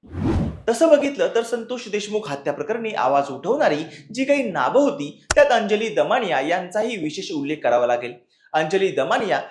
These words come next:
यांची ओळख तशी आरआयटी कार्यकर्ता किंवा भ्रष्टाचार विरोधी लढणाऱ्या कार्यकर्ता अशी सर्वांना माहिती आहे.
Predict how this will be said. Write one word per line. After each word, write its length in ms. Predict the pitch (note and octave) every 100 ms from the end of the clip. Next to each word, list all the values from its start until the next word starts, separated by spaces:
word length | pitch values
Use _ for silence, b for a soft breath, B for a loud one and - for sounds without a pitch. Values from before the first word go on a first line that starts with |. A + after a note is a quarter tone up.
| - _
यांची 340 | A#3 B3+ A#3+ C4+
ओळख 360 | G#3 D#3+ F#3+
तशी 380 | G3 F3 F#3 - B -
आरआयटी 400 | F#3+ G#3+ A#3+ B3
कार्यकर्ता 640 | - D3 F3 G#3+ F3+ C#3
किंवा 260 | - C4+ C4+
भ्रष्टाचार 640 | F#3+ E3+ - G#3 A3+ A3
विरोधी 320 | D#3 D#3+ F3+ C#3+
लढणाऱ्या 360 | B2 D#3+ F3
कार्यकर्ता 640 | F3 G#2+ C#3+ B3+ A#3+ D#3 D#3 B B
अशी 240 | G3 G3
सर्वांना 480 | B3 G#3+ E3 D3 D#3+
माहिती 300 | D3 C3 C3+
आहे. 240 | C3 C3+